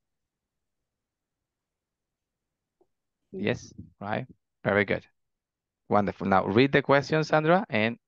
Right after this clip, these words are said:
Speaker 2: the answer, please. Thank you. Uh, lea la question and then the answer.
Speaker 1: Um, hi, Monica. Are you free?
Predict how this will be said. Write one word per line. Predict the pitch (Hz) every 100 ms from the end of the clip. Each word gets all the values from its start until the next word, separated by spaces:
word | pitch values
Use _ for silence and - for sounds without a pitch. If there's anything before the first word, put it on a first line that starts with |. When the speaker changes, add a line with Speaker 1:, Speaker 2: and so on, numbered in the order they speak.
| -
Speaker 2:
the | 104
answer, | 104 92 -
please. | 82 85 82
Thank | 95 85
you. | - _ _ _ _ _ _ _ _ _ _ _ _ - - _ _ _ _ _ _ _ _ _ _ _ _ _ _ _ _ _ _ _ _ _ _ _ _ _ _ _ _ _ _ _
Uh, | - 90
lea | 107 117
la | 113
question | - 131 - 196 214 -
and | 95
then | 98 98
the | 98
answer. | 90 - - _ _ _ - 202
Speaker 1:
Um, | 208 208 214 214 214 226 _ _ _ _
hi, | - - 226 233
Monica. | 220 202 202 208 214 _ 226 220 240 -
Are | 190 190 196 185
you | - 214 _ -
free? | 220 262